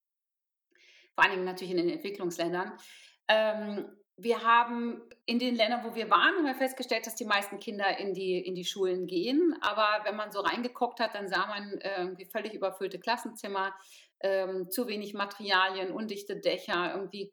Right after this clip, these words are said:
äh, nicht mal Trinkwasser und, ähm, schlecht, oft schlecht ausgebildete Lehrer. Also es gab viele Lehrer, Englischlehrer, die kein Englisch sprechen konnten und so weiter. Und selbst wenn man dann zehn Jahre in die Schule geht, dann bleibt nicht so wahnsinnig viel hängen.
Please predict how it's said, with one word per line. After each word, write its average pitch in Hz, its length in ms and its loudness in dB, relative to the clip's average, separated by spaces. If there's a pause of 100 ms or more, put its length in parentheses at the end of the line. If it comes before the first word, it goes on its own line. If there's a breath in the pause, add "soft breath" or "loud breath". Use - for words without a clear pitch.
(100)
äh, 190 320 -8
nicht 214 240 -8
mal 202 140 0
Trinkwasser 185 880 0
und, 180 280 -6
ähm, 180 500 -2 (440)
schlecht, - 460 -2
oft 254 260 4
schlecht - 300 -2
ausgebildete 196 560 -6
Lehrer. 233 420 0
Also 185 180 -4
es - 260 -12 (180)
gab 175 320 0 (120)
viele 240 220 -2
Lehrer, 196 460 0
Englischlehrer, 190 540 -4
die 175 80 -10
kein 175 180 -6
Englisch 226 280 -4
sprechen 190 340 -6
konnten 185 420 -2 (380 loud breath)
und 220 180 -4
so 202 100 -4
weiter. 185 360 2
Und 185 160 -4
selbst 202 260 0
wenn 208 140 0
man 196 160 -2
dann 196 320 2
zehn 226 200 0
Jahre 196 200 0
in 185 80 -4
die 180 80 -10
Schule 202 280 -4
geht, 180 220 0
dann 180 160 -4
bleibt 180 300 0
nicht 180 180 -8
so 170 160 -4
wahnsinnig 175 460 0
viel 175 160 -6
hängen. 202 460 -6